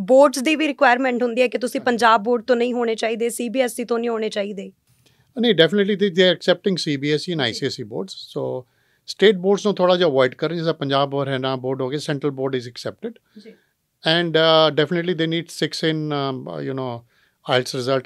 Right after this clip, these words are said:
Speaker 2: as well। And overall ਉਹਨਾਂ ਨੂੰ ਜੀ ਟੀ ਰਿਕੁਆਇਰਮੈਂਟ ਤੇ ਮੀਟ ਕਰਨੀ ਹੈ। So,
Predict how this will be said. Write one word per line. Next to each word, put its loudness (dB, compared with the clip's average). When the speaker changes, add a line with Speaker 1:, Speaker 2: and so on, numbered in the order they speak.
Speaker 2:
as -8
well। -8
And 0
overall 6
ਉਹਨਾਂ 2
ਨੂੰ 0
ਜੀ -4
ਟੀ 0
ਰਿਕੁਆਇਰਮੈਂਟ 2
ਤੇ 0
ਮੀਟ -2
ਕਰਨੀ -4
ਹੈ। -10
So, -4